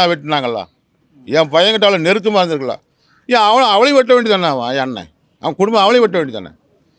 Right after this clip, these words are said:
இல்ல, நீங்க ரெண்டு பேரும் வெட்டி சாயி, பிரச்சனையே கிடையாது. சரி, அந்த பொண்ணை வெட்டிட்டான், என் பையனை வெட்டினா, சரி போட்டோம் அப்படின்ட்டு. உன் மான பிரச்சனைக்கு தானே வெட்டியிருக்க, மான பிரச்சனை வெட்டியிருக்க, இப்ப எனக்கு மானம் தானே.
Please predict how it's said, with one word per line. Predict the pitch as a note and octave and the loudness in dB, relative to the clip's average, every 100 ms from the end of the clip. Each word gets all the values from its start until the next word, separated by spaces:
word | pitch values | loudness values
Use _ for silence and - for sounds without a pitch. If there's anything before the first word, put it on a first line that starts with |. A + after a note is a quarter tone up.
| - | -8
இல்ல, | A3+ B3 | -2 0
நீங்க | A#3+ F#3 | 0 0
ரெண்டு | G#3 C4+ C4+ | 0 2 2
பேரும் | C4+ B3+ | 4 2
வெட்டி | G#3+ E3+ | 0 0
சாயி, | F3+ F#3+ E3 G#2+ _ _ _ _ _ _ D#3 | 2 2 0 -4 _ _ _ _ _ _ -6
பிரச்சனையே | E3 G3 G#3 | -4 -2 0
கிடையாது. | E3+ C#3+ G#2+ - _ _ _ _ _ | 0 -2 -6 -10 _ _ _ _ _
சரி, | F#3 F3+ | 0 0
அந்த | F#3 F#3+ | 2 0
பொண்ணை | F#3 G3+ | 0 0
வெட்டிட்டான், | G3 F3+ F#3+ F3+ | -2 -2 0 0
என் | E3 | 2
பையனை | F3 F3 | 0 0
வெட்டினா, | D#3 E3 E3+ | -2 -2 -2
சரி | D#3+ C#3+ | -2 -2
போட்டோம் | D3+ D3+ G#2+ _ - | -6 -4 -10 _ -12
அப்படின்ட்டு. | A#2 G#2 - _ _ _ _ - | -10 -12 -16 _ _ _ _ -4
உன் | B2 B2 | -2 0
மான | A#2 F#3+ C4+ C4 | 0 2 2 2
பிரச்சனைக்கு | C4 B3+ B3 A#3 | 0 2 2 4
தானே | A3+ | 2
வெட்டியிருக்க, | F#3+ G3 F3+ F3 F#3+ _ _ G2 | 2 2 0 -4 -4 _ _ -2
மான | D#3 A3+ | 0 2
பிரச்சனை | G#3+ G#3 F3+ | 2 0 -2
வெட்டியிருக்க, | C#3+ B2 C3+ G#2 - _ | -4 -6 -4 -4 -8 _
இப்ப | A#2+ C#3 | -4 -2
எனக்கு | G#3+ A#3 G3+ | 2 2 2
மானம் | F#3+ F3 | 0 -2
தானே. | E3+ | -4